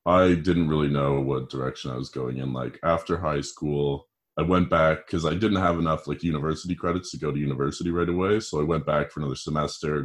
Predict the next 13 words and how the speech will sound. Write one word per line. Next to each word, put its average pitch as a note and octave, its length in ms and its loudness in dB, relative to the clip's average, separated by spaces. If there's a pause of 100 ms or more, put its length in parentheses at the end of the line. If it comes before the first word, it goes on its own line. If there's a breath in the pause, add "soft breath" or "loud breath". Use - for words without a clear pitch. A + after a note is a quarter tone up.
got, D2+ 360 2
you D2 100 -4
know, C#2+ 140 0
my C#2+ 380 -2 (480)
grades E2 380 2
upgraded D2+ 460 0
and C#2+ 260 -2
things D2 200 -4
like C#2+ 220 -4
that. C#2+ 280 2 (520)
And E2+ 240 4
then, E2 440 2
uh, D2 520 0